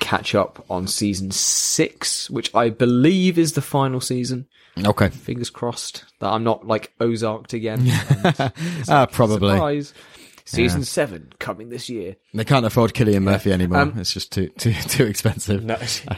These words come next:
Speaker 1: he's too big.
Speaker 2: He's too big.
Speaker 1: Oppenheimer
Speaker 2: <laughs>
Speaker 1: coming up soon. Christopher Nolan, his big, bigger breakout.
Speaker 2: Nice.
Speaker 1: Um,
Speaker 2: Yeah.
Speaker 1: yeah, and I today watched Ant-Man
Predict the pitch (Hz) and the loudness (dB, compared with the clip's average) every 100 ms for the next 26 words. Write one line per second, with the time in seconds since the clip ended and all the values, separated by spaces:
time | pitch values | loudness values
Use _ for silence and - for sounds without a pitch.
0 | - 139 - 170 123 160 165 104 95 - | -4 -4 0 2 4 2 2 -4 -4 -2
1 | 85 80 80 _ 131 - 117 113 110 123 | -2 -2 -6 _ -2 0 0 4 4 2
2 | 143 - - 131 - 127 123 117 - 127 | -4 -8 -4 -2 0 0 0 -2 -4 -4
3 | 143 - _ - 139 - - 120 120 135 | -4 -10 _ -10 -10 -8 -8 -6 -4 -6
4 | 147 127 123 156 143 - - - - 156 | -4 -4 -2 0 -2 -4 -18 -18 0 2
5 | 151 135 135 - 131 135 120 135 - - | 4 4 4 2 0 0 -2 -6 -8 -18
6 | - - 85 85 - _ _ _ - 98 | -14 -6 -6 -6 -10 _ _ _ -14 -10
7 | 98 98 101 - 76 85 127 131 127 120 | -8 -8 -12 -12 -2 0 2 0 -4 -8
8 | - 120 127 131 123 131 131 123 135 160 | -4 0 2 2 0 -2 -4 0 4 4
9 | 120 113 160 _ _ 123 107 117 - - | 2 -2 -10 _ _ -8 -2 -2 -4 -10
10 | - - 98 107 104 104 104 104 | -10 -10 -6 -6 -6 -6 -6 -6